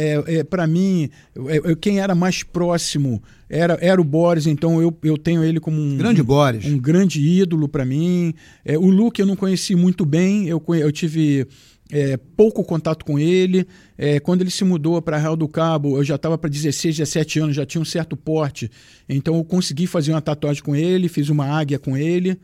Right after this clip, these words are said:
Speaker 1: É, foi, é uma preciosidade que eu tenho hoje em dia. Então, em termos de pioneirismo, em termos de start, é, são, na-, eu considero os dois. Eu considero primeiro o Boris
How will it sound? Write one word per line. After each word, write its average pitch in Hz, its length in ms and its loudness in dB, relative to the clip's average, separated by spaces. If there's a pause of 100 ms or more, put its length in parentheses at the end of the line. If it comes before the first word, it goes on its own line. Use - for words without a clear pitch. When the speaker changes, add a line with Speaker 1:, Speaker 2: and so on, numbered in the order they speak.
(540)
Speaker 1:
É, 135 560 -4
foi, 143 160 -2
é 131 180 -2
uma 131 340 -2
preciosidade 147 840 -2
que - 40 -2
eu 131 60 -2
tenho 143 220 0
hoje 135 180 0
em 113 60 0
dia. 165 440 0 (540)
Então, 190 400 2
em 196 80 4
termos 226 460 2
de 113 220 -4
pioneirismo, 196 1080 2
em 151 80 2
termos 190 300 0
de 147 160 -4
start, - 800 -4 (500)
é, 151 140 2
são, 226 280 0
na-, 196 180 6
eu 226 160 8
considero 226 400 0
os 240 120 2
dois. 151 500 2 (340)
Eu 185 200 4
considero 196 380 0
primeiro 240 560 2
o - 20 2
Boris 151 640 0